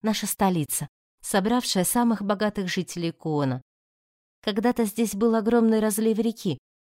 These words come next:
а сейчас вот город со множеством каналов вокруг островов. Ещё один занимает Кибериум. Гигантское производство. Чтобы попасть туда,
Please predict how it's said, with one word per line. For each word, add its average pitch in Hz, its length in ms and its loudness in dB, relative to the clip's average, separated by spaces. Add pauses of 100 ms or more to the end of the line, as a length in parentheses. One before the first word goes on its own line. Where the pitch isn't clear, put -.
(100)
а 196 80 -4
сейчас 220 420 -2
вот 190 160 0
город 190 360 0
со 175 140 2
множеством 165 540 0
каналов 175 580 2
вокруг 160 460 -2
островов. 147 540 -2 (640)
Ещё 214 380 2
один 226 280 2
занимает 190 540 2
Кибериум. 131 640 -2 (560)
Гигантское 180 560 -2
производство. 139 840 -4 (600)
Чтобы 226 340 2
попасть 185 420 -2
туда, 160 300 0